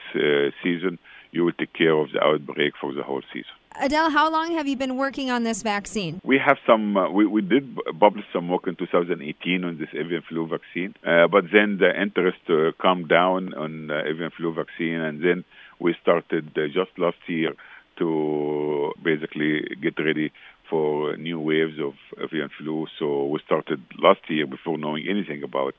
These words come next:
Speaker 1: this new outbreak. We hope that we can develop an effective vaccine against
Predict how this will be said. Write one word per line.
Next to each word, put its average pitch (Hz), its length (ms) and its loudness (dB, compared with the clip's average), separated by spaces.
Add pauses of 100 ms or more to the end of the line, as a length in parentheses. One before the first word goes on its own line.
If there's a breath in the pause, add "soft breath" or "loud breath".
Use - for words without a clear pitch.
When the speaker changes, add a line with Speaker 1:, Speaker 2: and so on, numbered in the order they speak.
(120)
Speaker 1:
this 78 220 -2
new 76 420 -6
outbreak. 69 600 -2
We 76 160 -2
hope 80 300 2
that 76 180 -4
we 71 100 -8
can 69 460 -6
develop 76 340 -2 (100)
an 71 200 0
effective 76 380 -6
vaccine 80 600 -8
against 85 460 2